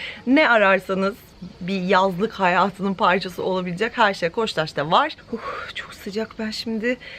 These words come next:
yavaş yavaş yola çıkacağım. Geldim şimdi. Annemin istediği şu garip hortumları bulacağım.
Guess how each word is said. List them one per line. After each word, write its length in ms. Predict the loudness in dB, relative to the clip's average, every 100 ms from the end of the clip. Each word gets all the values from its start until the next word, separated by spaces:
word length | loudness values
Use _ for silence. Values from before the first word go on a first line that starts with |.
| -16 -6
yavaş 380 | -4 -2 -4 -2
yavaş 320 | -2 -2 -2
yola 200 | -2 -2
çıkacağım. 600 | -4 -8 -6 0 0 0 2
Geldim 360 | 4 4 2 -2
şimdi. 380 | 0 2 4 2 0
Annemin 400 | 2 4 4 2
istediği 380 | 2 0 2 2
şu 160 | 4
garip 300 | 6 4 4
hortumları 600 | 4 4 4 4 4 2
bulacağım. 480 | 2 0 4 4 4